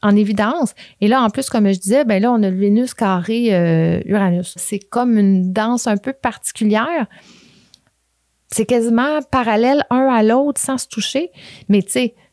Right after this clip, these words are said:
automatiquement, la balance est gouvernée par Vénus. Et là, Vénus est en Lion. Et là, c'est ça qui est intéressant. Vénus, elle, est en aspect, euh, positif au nœud nord et à Chiron. Moi, j'ai l'impression, avec cette pleine lune-là, ça fait un écho,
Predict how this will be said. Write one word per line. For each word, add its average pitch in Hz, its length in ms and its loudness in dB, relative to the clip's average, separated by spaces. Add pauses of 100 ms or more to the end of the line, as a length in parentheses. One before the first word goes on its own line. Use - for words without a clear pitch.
(140)
automatiquement, 226 800 -2 (280)
la 196 140 2
balance 208 460 0
est 240 80 0
gouvernée 214 640 0 (100)
par 190 160 -6
Vénus. 196 400 0
Et 202 60 0
là, 202 100 2
Vénus 214 420 0
est 202 140 -6
en 190 160 0
Lion. 190 300 0 (180)
Et 202 80 2
là, 208 140 0
c'est - 120 -4
ça 226 120 -2
qui 226 80 -2
est 214 80 -4
intéressant. 185 560 0
Vénus, 220 420 0
elle, 233 160 0
est 220 140 -2
en 190 100 0
aspect, 214 720 -4
euh, 175 300 0 (140)
positif 233 840 0 (220)
au 208 160 2
nœud 202 140 2
nord 247 300 0
et 214 80 0
à 202 100 -2
Chiron. 247 480 -4 (420)
Moi, 226 100 0
j'ai 214 120 -2
l'impression, 220 640 -2
avec 220 200 -4
cette - 220 -8
pleine 214 220 2
lune-là, 208 320 2
ça 208 160 -4
fait 220 100 -6
un 196 200 2
écho, 285 360 -2